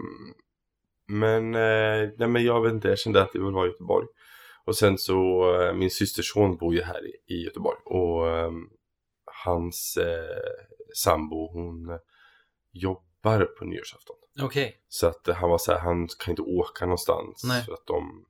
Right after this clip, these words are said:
Speaker 1: är inte båda lediga. Och då sa
Speaker 2: Mm.
Speaker 1: jag så här, men då kanske vi är hemma hos oss typ.
Speaker 2: Mm.
Speaker 1: Käkar gott bara
Speaker 2: Mm.
Speaker 1: och är. Jag har typ aldrig gått ut på nyårsafton, tror jag. Och
Speaker 2: Bara varit
Speaker 1: festat.
Speaker 2: hemma, liksom.
Speaker 1: Jag har alltid
Speaker 2: Mm.
Speaker 1: varit hemma. Men
Speaker 2: Mm.
Speaker 1: det är så här,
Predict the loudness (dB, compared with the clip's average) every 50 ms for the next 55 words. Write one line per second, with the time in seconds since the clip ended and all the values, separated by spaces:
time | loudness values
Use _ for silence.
0 | _ _ _ -10 -8 -8 -8 -4 -2 0 0 2 2 2 0 0 -2 -6 -8 -10
1 | -12 -10 -6 -4 -2 -2 -2 -2 -2 -4 -4 -4 -6 -6 -8 -12 -14 -14 -12 -12
2 | -12 -12 -14 -16 -18 -14 -10 -8 -8 -8 -8 -10 -10 -8 -4 -4 -4 -4 -6 -10
3 | -16 -20 _ _ 0 2 2 4 4 2 0 -2 -6 -10 _ -16 -4 0 2 4
4 | 4 2 2 0 0 0 0 0 2 2 2 2 2 0 -6 -12 -20 -20 -20 -20
5 | -20 -20 _ -2 2 4 4 4 4 2 -4 -6 _ _ _ 0 2 4 4 4
6 | 2 0 0 0 0 2 0 -2 -4 -2 0 2 2 2 0 -4 -4 -2 2 4
7 | 6 6 6 4 2 -2 0 0 2 4 4 2 2 0 -4 -4 -2 0 2 2
8 | 2 2 0 0 0 0 2 2 0 0 0 0 -2 -2 0 4 4 4 4 4
9 | 0 0 2 2 4 4 4 2 2 2 2 4 2 2 4 6 6 6 6